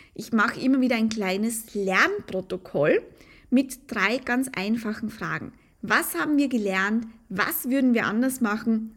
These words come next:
Und was geben wir wie weiter? Das war Dimension Kompetenz und damit kommen wir zur Dimension fünf, dem Prozess mit den nächsten Fragen. Frage Nummer vierzehn.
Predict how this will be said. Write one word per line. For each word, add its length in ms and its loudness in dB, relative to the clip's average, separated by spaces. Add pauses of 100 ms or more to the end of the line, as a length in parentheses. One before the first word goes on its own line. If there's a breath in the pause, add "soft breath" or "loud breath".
(120)
Und 160 2
was 280 -6
geben 320 -4
wir 220 -2
wie 240 -4
weiter? 420 -8 (1400 loud breath)
Das 380 0
war 140 4
Dimension 920 2
Kompetenz 800 0
und 220 -2
damit 360 -2
kommen 460 2
wir 280 4
zur 380 0
Dimension 920 0
fünf, 580 -4 (520 loud breath)
dem 160 2
Prozess 640 -4
mit 360 -8
den 220 -4
nächsten 580 -6
Fragen. 580 -14 (380 loud breath)
Frage 300 6
Nummer 180 2
vierzehn. 560 0